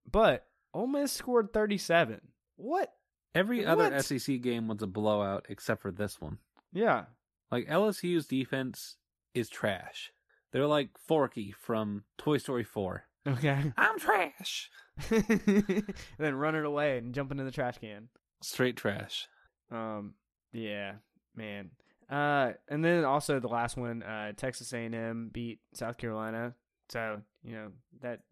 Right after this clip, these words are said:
Speaker 1: there's that, and, uh, I think this gets South Carolina officially out of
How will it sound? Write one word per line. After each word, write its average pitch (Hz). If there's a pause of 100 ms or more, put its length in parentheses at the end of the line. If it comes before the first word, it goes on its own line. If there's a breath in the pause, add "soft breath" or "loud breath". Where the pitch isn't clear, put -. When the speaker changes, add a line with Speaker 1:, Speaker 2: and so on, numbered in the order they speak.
(240)
Speaker 1:
there's 135
that, 139
and, 113
uh, 113 (120)
I 120
think 233
this 170 (500)
gets 165 (380)
South 156
Carolina 160
officially 170
out 160
of 113